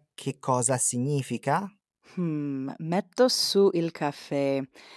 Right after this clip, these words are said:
Speaker 2: Mi sembra come una frase in inglese. Ehm, "Shall I put the coffee on?"
Speaker 1: Ah, quindi c'è anche in inglese.
Speaker 2: Sì.
Speaker 1: Mhm. E cosa significa in italiano?
Speaker 2: Ehm, devo mettere la, la, la,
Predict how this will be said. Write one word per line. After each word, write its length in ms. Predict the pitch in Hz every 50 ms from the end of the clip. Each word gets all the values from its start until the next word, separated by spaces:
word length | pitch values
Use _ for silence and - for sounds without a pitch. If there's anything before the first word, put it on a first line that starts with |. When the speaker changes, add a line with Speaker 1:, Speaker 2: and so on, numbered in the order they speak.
| - - - - -
Speaker 2:
Mi 140 | - 190 202
sembra 680 | 190 - - 226 226 240 254 262 294 311 302 277 233 202 -
come 520 | - - 208 202 202 202 196 190 185 175
una 200 | 185 190 196 196
frase 420 | 185 - 190 175 170 170 160 180
in 120 | 180 165 160
inglese. 760 | 151 147 151 156 151 147 143 131 135 135 139 139 139 139 _ _ _ _ _ _ _ _
Ehm, 600 | - 160 151 147 143 139 139 139 139 139 139 131 -
"Shall 380 | - - - - 190 170 170 170
I 60 | -
put 160 | - 226 226
the 100 | - -
coffee 420 | - - - 254 - - - 139 131
on?" 320 | 127 127 127 120 123 127 - -
Speaker 1:
Ah, 800 | - 170 226 269 285 226 151 123 117 107 101 98 92 90 90 87 -
quindi 200 | - 147 185 -
c'è 120 | - 117
anche 160 | 101 107 117
in 80 | 123 101
inglese. 800 | 95 98 113 135 127 107 95 82 92 92 87 87 87 85 - _
Speaker 2:
Sì. 580 | - - - - 320 277 170 143 143 156 156 147 - - - - - - -
Speaker 1:
Mhm. 340 | 110 95 87 113 143 202 - - - -
E 140 | - 139 -
cosa 180 | - 139 156
significa 420 | 160 - 196 208 185 160 127 - 127
in 80 | 117
italiano? 760 | 113 110 - 113 107 107 110 101 95 95 98 101 98 101 110 - - _ _ - -
Speaker 2:
Ehm, 1120 | 392 370 311 269 233 220 208 202 196 185 185 180 175 175 175 175 175 175 175 175 170 170
devo 1300 | 156 - 214 226 208 240 254 254 240 226 214 202 190 185 180 175 170 170 165 165 165 160 160 160 160 160
mettere 1000 | 170 175 185 190 190 185 - - 214 202 214 214 208 190 175 175 170 165 165 165 160
la, 280 | 165 165 165 160 160 -
la, 520 | 170 160 156 156 151 151 147 143 143 143
la, 240 | 143 151 151 143 143